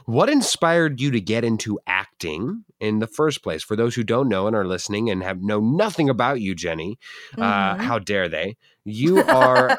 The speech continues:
Speaker 1: an, you are, uh, an esteemed actor, at least, especially here in the Valley, and you've, uh, you've worked at, <sighs> since you were young. Uh, so I, I'm, I'm curious, what inspired you to get into acting in the first place?
Speaker 2: Well, I mean,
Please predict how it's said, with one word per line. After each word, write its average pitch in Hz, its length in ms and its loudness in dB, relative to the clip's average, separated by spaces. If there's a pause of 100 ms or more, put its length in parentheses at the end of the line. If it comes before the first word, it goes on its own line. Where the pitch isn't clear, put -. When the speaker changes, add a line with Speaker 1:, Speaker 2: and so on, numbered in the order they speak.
(100)
Speaker 1:
an, 123 260 -2
you 151 460 2
are, 131 680 4
uh, 117 460 0
an 117 140 -2
esteemed 160 520 0 (120)
actor, 147 480 0
at 117 100 2
least, 135 240 0
especially 135 460 -2
here 123 200 0
in 120 120 2
the 104 80 0
Valley, 95 500 -4 (320)
and 135 340 2
you've, 139 280 2
uh, 131 140 4
you've 131 300 0
worked 208 520 0 (100)
at, 143 180 0 (260)
<sighs> - 260 -12
since - 280 -4
you 143 80 0
were 120 120 2
young. 135 480 2
Uh, 123 400 0 (160)
so 143 180 -2
I, 135 240 0
I'm, 135 80 2
I'm 139 280 0
curious, 185 680 -2 (320)
what 156 180 2
inspired 165 440 0
you 160 80 -2
to 131 80 -4
get 139 160 2
into 123 160 2
acting 113 420 -2
in 131 80 0
the 143 80 -4
first - 260 -10
place? - 320 -20 (200)
Speaker 2:
Well, 233 580 2 (300)
I 214 100 0
mean, 220 320 0